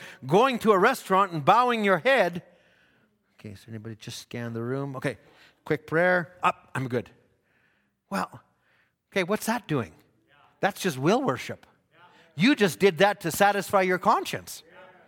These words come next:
But if you're really a Christian and you love God, now, now don't, don't take the extreme. Bow down. "Oh, Heavenly Father, bless this food." That's a, that's the extreme the other way.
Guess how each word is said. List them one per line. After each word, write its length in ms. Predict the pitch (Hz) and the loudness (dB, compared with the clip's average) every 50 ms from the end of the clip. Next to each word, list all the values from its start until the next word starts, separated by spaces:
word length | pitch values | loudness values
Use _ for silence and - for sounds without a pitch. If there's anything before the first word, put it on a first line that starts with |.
| _ _ _ _ _ _ _ _ _ _ _ _ _ _ _ _ _ - | _ _ _ _ _ _ _ _ _ _ _ _ _ _ _ _ _ 4
But 120 | - - | 4 4
if 140 | - - - | 4 4 2
you're 160 | 311 311 302 | 2 4 6
really 240 | 320 370 370 359 349 330 | 6 6 6 6 6 4
a 80 | 294 | 4
Christian 520 | - - - 349 - - - - 285 240 240 | 2 2 4 4 4 4 0 -2 0 2 2
and 100 | 240 240 | 2 4
you 100 | 247 247 | 2 4
love 360 | 254 302 330 339 - 214 180 | 6 6 4 4 2 2 2
God, 420 | 208 196 180 156 151 180 - - - _ _ _ - - _ _ _ _ - - - - - - - - - - - - - - - - - | 4 4 6 6 4 2 0 -4 -14 _ _ _ -20 -20 _ _ _ _ -18 -18 -18 -18 -20 -20 -20 -20 -20 -20 -20 -20 -20 -20 -14 2 4
now, 200 | 233 247 220 185 | 4 6 6 4
now 160 | 196 240 262 | 2 2 2
don't, 320 | 233 175 320 311 302 262 196 | 4 4 4 4 4 4 4
don't 220 | 285 294 294 - | 2 2 2 4
take 240 | - 311 311 302 - | 4 4 4 4 0
the 100 | 277 240 | 0 0
extreme. 540 | 196 - - - 294 320 285 233 226 214 - - - - - - - - - - - - - - - _ - - - - _ | 0 0 -2 0 2 4 4 4 2 -2 -4 -10 -18 -20 -20 -20 -20 -20 -20 -18 -18 -18 -20 -20 -20 _ -20 -20 -20 -20 _
Bow 260 | - 175 208 254 247 220 | 2 4 6 6 4 4
down. 540 | 196 226 226 220 196 190 196 185 170 147 123 - - _ _ - - - - - | 4 4 4 4 2 0 0 -2 -4 -6 -8 -10 -16 _ _ -20 -20 -20 -6 4
"Oh, 560 | - 226 277 285 294 285 277 262 247 233 214 196 | 6 6 8 8 8 8 8 8 6 6 4 2
Heavenly 420 | 151 143 214 202 190 180 165 165 | 2 2 2 2 2 -2 -2 -2
Father, 440 | 143 - - 156 127 110 98 101 92 - - - _ _ _ - - - - - _ - | -2 0 0 0 0 0 -4 -8 -16 -20 -20 -20 _ _ _ -20 -20 -20 -20 -20 _ 2
bless 340 | 220 294 330 - - - | 4 6 6 4 2 -4
this 220 | - 233 226 - - | -4 -4 -4 -4 -4
food." 540 | - - 220 220 208 175 139 120 107 - - _ _ _ _ - - - - - _ _ _ - - _ _ _ | -2 0 2 2 2 2 -2 -4 -8 -12 -20 _ _ _ _ -20 -20 -20 -20 -20 _ _ _ -20 -20 _ _ _
That's 200 | - 214 - - | 2 2 2 2
a, 80 | 214 190 | -4 2
that's 240 | 170 226 240 - - | 2 2 2 0 -4
the 100 | - 175 | -4 -4
extreme 400 | 156 - - - 208 240 240 220 | -4 -4 -6 -4 -2 -2 0 2
the 100 | 226 240 | 2 2
other 200 | 262 359 403 392 | 2 2 0 0
way. 220 | 330 - 87 - | 0 -2 -6 -8